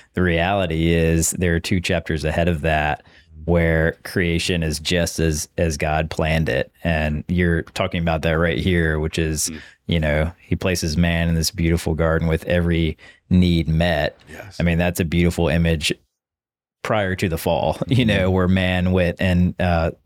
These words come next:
Speaker 1: introduced brokenness into the world.
Speaker 2: Yes. No, that's exactly right. Yeah. Where,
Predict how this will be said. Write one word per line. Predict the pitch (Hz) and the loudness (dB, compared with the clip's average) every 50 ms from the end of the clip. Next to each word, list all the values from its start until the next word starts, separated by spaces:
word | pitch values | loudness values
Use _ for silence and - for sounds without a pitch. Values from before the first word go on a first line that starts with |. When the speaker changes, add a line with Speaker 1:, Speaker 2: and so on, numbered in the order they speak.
| _ - | _ -4
Speaker 1:
introduced | 110 98 - 110 92 90 87 80 87 | -2 0 0 0 0 0 0 0 0
brokenness | 92 90 87 85 87 85 80 82 - - | 2 2 2 0 0 0 0 0 0 2
into | 90 87 82 | 2 2 2
the | 76 82 | 0 0
world. | 80 78 80 82 82 82 - - 73 78 - - - | -2 0 0 0 -2 -2 -2 -4 -6 -8 -8 -10 -8
Speaker 2:
Yes. | 85 85 78 - 98 - - - _ _ _ _ _ _ _ _ | -8 -6 -6 -8 -10 -14 -18 -20 _ _ _ _ _ _ _ _
No, | - 95 92 87 | -4 -2 -2 0
that's | 87 87 85 - | 0 0 -2 -4
exactly | 92 85 82 87 80 82 - 107 | -6 -6 -4 -4 -4 -4 -4 -4
right. | 90 85 82 82 78 71 | -4 -4 -4 -4 -4 -2
Yeah. | 87 85 85 85 - - - - - - | -2 -2 -2 -4 -8 -12 -20 -20 -14 -10
Where, | 101 104 98 98 113 120 120 120 - - 120 110 135 | -6 -2 0 2 2 2 2 0 -2 -4 -4 -2 -4